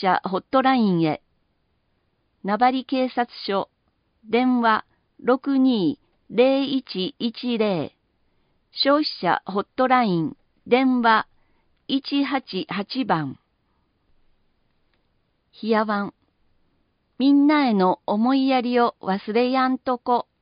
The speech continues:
ウイルス感染は今日にも自分や大切な家族にも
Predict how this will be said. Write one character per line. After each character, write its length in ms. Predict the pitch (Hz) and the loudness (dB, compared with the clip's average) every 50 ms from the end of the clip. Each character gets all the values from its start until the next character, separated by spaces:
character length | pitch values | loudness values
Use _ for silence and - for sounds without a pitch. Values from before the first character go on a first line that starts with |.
| _ _ _ _ _ _ _ _ _ _ _ _ _ _ _ _ _ _ _ _ _ _ _ _ _ _ _ _ _ _ _ _ _ _ _ _ _ _ _ | _ _ _ _ _ _ _ _ _ _ _ _ _ _ _ _ _ _ _ _ _ _ _ _ _ _ _ _ _ _ _ _ _ _ _ _ _ _ _
ウ 100 | - 214 | -4 -2
イ 140 | 262 277 285 | -2 0 0
ル 120 | 277 285 | -2 -4
ス 100 | - - | -6 -8
感 260 | - - 294 277 269 - | -6 -2 -2 0 0 0
染 300 | - 226 214 202 190 180 | 0 0 0 0 0 0
は 240 | 180 185 190 196 - _ _ - | 0 0 -2 -6 -12 _ _ -4
今 140 | 294 294 277 | -2 0 2
日 60 | 277 | 2
に 120 | 240 220 196 | 2 4 4
も 200 | 185 185 180 - | 4 2 2 0
自 180 | 165 185 214 | -2 -4 -4
分 240 | 190 202 240 240 233 | -2 0 0 0 2
や 220 | 226 226 214 202 - | 2 0 -2 -2 -4
大 200 | - 254 254 277 | -4 -4 -4 -4
切 300 | - - 269 262 - 262 | -4 -6 -10 -10 -6 -2
な 200 | 254 247 240 226 | 0 0 0 0
家 140 | - - 285 | -2 -4 -6
族 240 | - 285 254 - 226 | -6 -8 -8 -6 -4
に 160 | 202 202 190 | -2 0 0
も 220 | 180 175 160 - | 2 0 0 -2